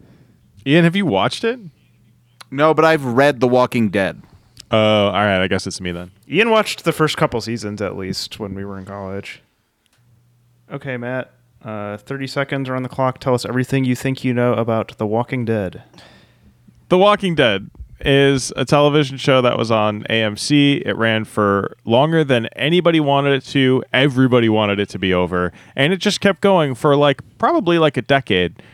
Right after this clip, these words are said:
Speaker 1: after it had overstayed its welcome. Uh, it's about zombies. It's about people dealing with zombies. Lots of people die all the time in it. Uh, there was a show that was on after it called Talking Dead, where people analyzed a show that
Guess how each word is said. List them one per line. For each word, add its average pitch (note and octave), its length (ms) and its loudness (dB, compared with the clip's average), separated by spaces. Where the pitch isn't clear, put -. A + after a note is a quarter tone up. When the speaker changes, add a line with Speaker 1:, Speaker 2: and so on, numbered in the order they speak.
Speaker 1:
after C3 560 0
it A#2+ 120 0
had A#2+ 180 2
overstayed G#2 460 0
its F#2+ 120 -6
welcome. F2+ 500 -2
Uh, F#2 500 0
it's G2 220 -6
about G#2 320 0
zombies. B2+ 600 0
It's - 160 -14
about G2+ 200 -2
people A2 260 -4
dealing A2 260 0
with G#2+ 100 -6
zombies. G2+ 560 -2
Lots B2 280 0
of B2+ 60 -4
people D3 280 2
die A2+ 520 2
all A#2+ 180 0
the B2 80 -4
time B2 360 -2
in B2 140 0
it. A#2+ 300 -4
Uh, G2 420 -2
there G2+ 160 -4
was G2 140 -4
a G2+ 100 -6
show A2+ 320 0
that A2+ 140 -2
was G#2 100 -8
on G#2 220 -4
after G2+ 420 -4
it - 240 -6
called F#2+ 340 -6
Talking G#2 540 -4
Dead, F#2+ 560 -2
where F#2+ 240 -2
people G2 380 -4
analyzed F#2 460 -6
a F2+ 40 -10
show F2 240 -4
that E2 160 -6